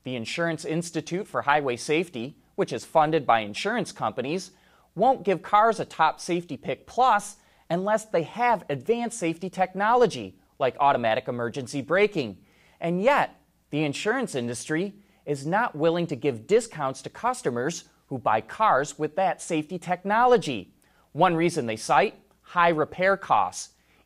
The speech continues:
Even though this technology makes cars safer,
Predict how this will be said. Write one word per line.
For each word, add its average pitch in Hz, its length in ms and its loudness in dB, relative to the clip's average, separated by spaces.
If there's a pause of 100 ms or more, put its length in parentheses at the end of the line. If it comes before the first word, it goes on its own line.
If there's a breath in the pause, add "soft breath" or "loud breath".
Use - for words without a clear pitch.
Even 208 280 2
though 160 160 6
this 131 180 -4
technology 151 680 0
makes 131 280 -2
cars 107 380 -2
safer, 190 640 -2